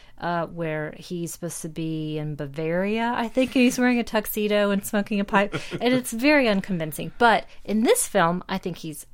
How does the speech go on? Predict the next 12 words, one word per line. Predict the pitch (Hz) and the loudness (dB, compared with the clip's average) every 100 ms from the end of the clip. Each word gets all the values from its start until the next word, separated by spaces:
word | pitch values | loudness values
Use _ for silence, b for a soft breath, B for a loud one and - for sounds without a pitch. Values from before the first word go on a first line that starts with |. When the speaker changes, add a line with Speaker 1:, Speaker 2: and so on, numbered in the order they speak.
| - | -20
Speaker 1:
perfectly | - 240 - - - | -10 -10 -10 -16 -18
cast. | - - - - - - - | -18 -18 -16 -14 -14 -16 -6
Speaker 2:
He | 156 | 0
is | 165 | 0
perfectly | - 107 98 95 92 | -2 -8 -10 -14 -16
cast, | - 87 87 - | -16 -16 -10 -4
and | 123 | -2
one | 139 | 0
of | |
the | 131 | -2
interesting | 117 131 127 - 117 | -4 -6 -6 -6 -8
things | 110 120 113 107 104 - | -6 -6 -4 -6 -8 -14